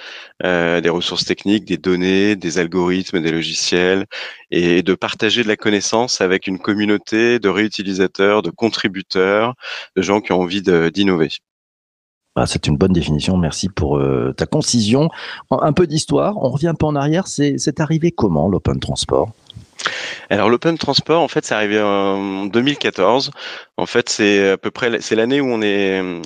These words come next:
Speaker 1: on est passé en open source chez Kizio Digital. Notre plateforme d'information voyageur Navitia, N A V I T I A, est, est passée en open source et on s'est dit, bah, c'est le bon moment, en fait,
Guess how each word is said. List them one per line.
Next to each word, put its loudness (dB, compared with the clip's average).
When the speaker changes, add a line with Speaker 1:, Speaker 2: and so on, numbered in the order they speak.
Speaker 1:
on 0
est 2
passé -2
en 2
open -2
source 2
chez -4
Kizio -4
Digital. -2
Notre 0
plateforme -2
d'information -2
voyageur 0
Navitia, 0
N 0
A 0
V 0
I -6
T -2
I 4
A, 2
est, 0
est -2
passée -2
en 0
open -4
source 0
et 0
on 0
s'est 2
dit, -6
bah, 2
c'est -6
le -4
bon 2
moment, 2
en -2
fait, -2